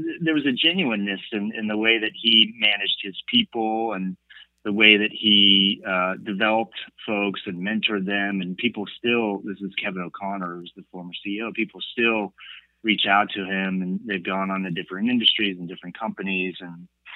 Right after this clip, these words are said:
yeah, it's twenty years later, and he's still seen as this, you know, super inspirational and, and, um, uh, you know, just kind of a, I mean, he was a young guy at the time, but just somebody you looked up to and learned from. Um,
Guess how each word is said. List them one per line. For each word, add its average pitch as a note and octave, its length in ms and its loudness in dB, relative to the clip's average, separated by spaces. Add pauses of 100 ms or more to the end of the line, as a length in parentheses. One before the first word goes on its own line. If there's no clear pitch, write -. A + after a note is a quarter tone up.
(140)
yeah, G#2 240 8
it's - 80 -8 (240)
twenty G#2+ 220 0
years F#2+ 240 2
later, F#2 400 2
and F2 120 -4
he's F#2 200 -8
still F#2+ 260 -4 (100)
seen F#2+ 280 -2
as E2 120 -10
this, F#2 160 -6 (680)
you G#2+ 80 -6
know, E2 60 -10 (100)
super F#2+ 260 0
inspirational F2+ 800 -2
and, E2+ 180 -14 (120)
and, E2 260 -12
um, E2 300 -12 (800)
uh, E2 520 -14
you G2 140 -6
know, D#2+ 140 -12
just F#2 260 -6
kind F#2 220 -4
of E2 100 -10
a, D#2+ 320 -8
I A2 60 -6
mean, A2+ 140 4
he A2 60 4
was F#2+ 120 -2
a F#2 60 0
young G#2+ 240 0
guy A2 240 4
at F2 100 -4
the F2+ 60 -12
time, G2+ 360 -2
but E2 140 -14
just F2+ 200 -10
somebody F2 280 -10
you E2+ 160 -8
looked F2+ 180 -16
up F2 120 -8 (100)
to E2+ 80 -14
and E2+ 120 -20
learned F2 280 -14
from. E2+ 260 -10 (720)
Um, E2+ 460 -6